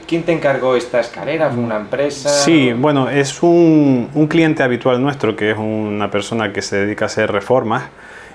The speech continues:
Speaker 2: eh, acudió a nosotros, eh, con su cliente, eh, a su vez, eh, porque, bueno, su cliente ya venía con una idea bastante definida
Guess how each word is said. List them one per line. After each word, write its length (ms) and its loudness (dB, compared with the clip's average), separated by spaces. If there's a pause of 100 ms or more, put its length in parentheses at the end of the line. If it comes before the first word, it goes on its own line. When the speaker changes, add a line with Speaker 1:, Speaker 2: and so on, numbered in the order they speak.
(100)
Speaker 2:
eh, 720 0
acudió 460 2
a 40 0
nosotros, 720 0 (260)
eh, 440 -4 (240)
con 300 2
su 300 -4
cliente, 560 0 (100)
eh, 200 -8
a 60 -6
su 160 -6
vez, 220 -2 (520)
eh, 260 -2
porque, 480 2
bueno, 240 0
su 140 -2
cliente 280 2
ya 80 4
venía 220 2
con 160 2
una 240 2
idea 460 2
bastante 560 0
definida 580 0